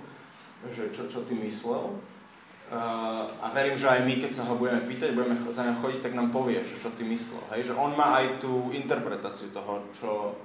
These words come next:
a, čo nám hovorí. Takže nie je to nejaké pre-, veľmi prekvapivé, že tie sny sú tiež v take-, v takej reči tých podobenstiev.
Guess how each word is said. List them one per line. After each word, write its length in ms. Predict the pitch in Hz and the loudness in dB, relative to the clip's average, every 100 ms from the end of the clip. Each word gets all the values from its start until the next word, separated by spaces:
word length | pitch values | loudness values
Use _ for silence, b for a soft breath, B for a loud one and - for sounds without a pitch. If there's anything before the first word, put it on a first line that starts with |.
| - | -14
a, 320 | 104 104 104 104 104 - | -14 -10 -8 -10 -10 -6
čo 80 | 123 | 0
nám 240 | 117 110 | 0 0
hovorí. 320 | 110 107 - - - B B B - | 0 0 -2 -6 -14 B B B -6
Takže 560 | 117 143 147 - - | -4 -4 -6 -10 -10
nie 240 | 143 170 190 | 0 4 6
je 80 | 190 | 6
to 80 | |
nejaké 240 | 156 160 156 143 | 8 6 6 2
pre-, 160 | 139 | 4
veľmi 240 | 147 151 151 | 4 4 4
prekvapivé, 640 | 131 131 147 131 127 127 | 4 4 2 2 4 4
že 160 | 123 120 | 4 0
tie 80 | |
sny 320 | 117 - 123 120 | -2 0 0 0
sú 160 | 120 | -2
tiež 240 | 117 113 - | 0 0 0
v 80 | |
take-, 240 | 117 117 - | -4 -6 -6
v 80 | - | -4
takej 240 | 107 117 | -2 0
reči 260 | 104 104 113 | 0 -2 -4
tých 240 | - - - | -6 -10 -8
podobenstiev. 640 | 110 107 101 101 - | -4 -2 -2 -6 -6